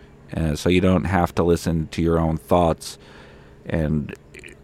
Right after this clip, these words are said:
recognize the fact that you're <laughs> fucking your whole life up. You, you're fucking blowing it, dude.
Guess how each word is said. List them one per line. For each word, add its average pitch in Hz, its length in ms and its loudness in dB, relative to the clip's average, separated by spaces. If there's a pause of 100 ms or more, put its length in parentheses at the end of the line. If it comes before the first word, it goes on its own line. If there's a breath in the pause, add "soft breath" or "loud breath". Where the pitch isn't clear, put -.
(320)
recognize 110 760 6
the 90 100 2
fact 85 400 0
that 98 160 2
you're 107 200 0
<laughs> - 0 -
fucking 101 840 2
your 85 180 0
whole 113 220 6
life 110 260 4
up. - 180 0
You, 85 120 4
you're 120 280 0
fucking - 640 0
blowing 82 420 6
it, 65 160 -2
dude. 69 180 -2